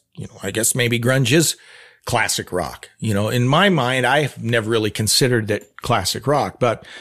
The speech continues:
it is what it is. So Doug, thanks for the email. Appreciate it. Uh, again, any of you can email me, classic guitar rock at mail dot com.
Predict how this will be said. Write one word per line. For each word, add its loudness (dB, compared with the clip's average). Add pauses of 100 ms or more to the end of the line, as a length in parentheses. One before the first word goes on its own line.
(540)
it 2
is 4
what 0
it 0
is. 0
So 0 (140)
Doug, 2
thanks 2
for 2
the -2
email. 2
Appreciate 2
it. -10 (520)
Uh, -2
again, 2 (440)
any 4
of 2
you 2
can 2
email 4
me, 0
classic 2
guitar 0
rock 0 (160)
at 0
mail 2
dot -4
com. 0